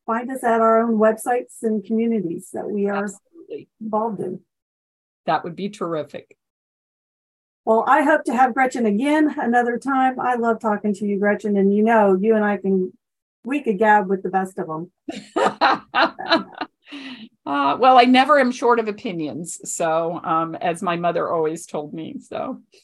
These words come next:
Speaker 1: And your opinions are always very welcomed in my book, so.
Speaker 2: Well, thank you.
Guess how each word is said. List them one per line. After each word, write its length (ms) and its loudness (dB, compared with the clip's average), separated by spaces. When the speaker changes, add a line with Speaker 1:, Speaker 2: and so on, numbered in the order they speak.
Speaker 1:
And 220 2
your 220 4
opinions 420 0
are 180 2
always 360 0
very 320 0
welcomed 380 -2
in 120 -4
my 140 -8
book, 280 -8
so. 220 -18
Speaker 2:
Well, 300 6
thank 340 0
you. 320 -8